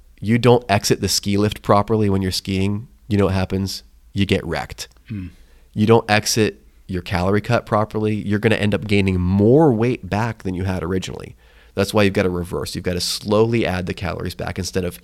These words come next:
Speaker 1: eating like you would have eaten before. That's a recipe to actually what's called yo-yo dieting, where you lose, gain, lose, gain, lose, gain. You don't wanna do that. So you wanna exit properly. Now, let's talk about lifting. Ben, do you lift?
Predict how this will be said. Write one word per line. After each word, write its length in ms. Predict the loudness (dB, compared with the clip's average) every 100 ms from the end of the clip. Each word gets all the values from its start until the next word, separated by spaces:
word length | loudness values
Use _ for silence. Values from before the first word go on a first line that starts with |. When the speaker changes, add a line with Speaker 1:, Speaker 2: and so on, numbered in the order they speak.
| -4
Speaker 1:
eating 280 | 0 2
like 240 | 2 -2 -2
you 100 | -2
would 140 | -2
have 100 | -2
eaten 160 | -4 -6
before. 440 | -8 -2 0 0 -4 -20 -6
That's 200 | -4 -2
a 60 | 0
recipe 420 | 0 -2 -4 -4
to 140 | -4
actually 320 | -6 -6 -6 -8
what's 140 | -6
called 220 | -6 -4
yo-yo 400 | -4 -4 -2 -2
dieting, 420 | -2 -4 -4 -4 -4
where 180 | -6 -10 -18 -20 -20 -12
you 140 | -6
lose, 260 | -2 -2 -2
gain, 280 | -4 -4 -4
lose, 200 | -6 -4
gain, 240 | -4 -4
lose, 180 | -6 -8
gain. 300 | -6 -8 -10 -18 _ _ _ -20 -20 -20 -20 -4
You 80 | 0
don't 100 | 4
wanna 140 | 4
do 160 | 2 0
that. 260 | -2 -6 -14 _ -12
So 180 | -4
you 140 | -2 0
wanna 220 | 0 -2
exit 340 | -4 -4 -6 -4
properly. 540 | -6 -6 -8 -14 -16 -20 _ _ _ _ -2
Now, 240 | 0 -2 -12 _ _ -20 -20 _ -20 -20 _ _
let's 160 | -6 0
talk 200 | 2 4
about 200 | 2 0
lifting. 280 | -2 -6 -4
Ben, 200 | -2 0
do 60 |
you 80 | 0
lift? 300 | -2 -4 -8